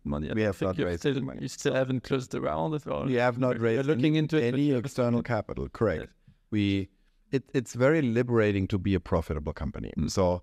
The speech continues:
Speaker 2: <laughs> it's interesting because on the one hand, I'm a venture capitalist and I wanna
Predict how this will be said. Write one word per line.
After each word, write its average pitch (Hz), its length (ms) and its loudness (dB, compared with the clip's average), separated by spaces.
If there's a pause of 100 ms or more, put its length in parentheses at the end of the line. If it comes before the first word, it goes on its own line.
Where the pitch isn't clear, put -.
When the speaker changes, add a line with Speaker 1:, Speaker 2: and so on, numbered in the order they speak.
Speaker 2:
<laughs> - 120 -10
it's 113 500 0
interesting 127 460 0
because 95 240 0
on 101 100 0
the 104 100 0
one 123 180 2
hand, 117 200 2
I'm 110 160 0
a 107 40 -2
venture 107 340 -4
capitalist 101 600 -2 (340)
and 117 120 0
I 113 60 2
wanna 113 340 0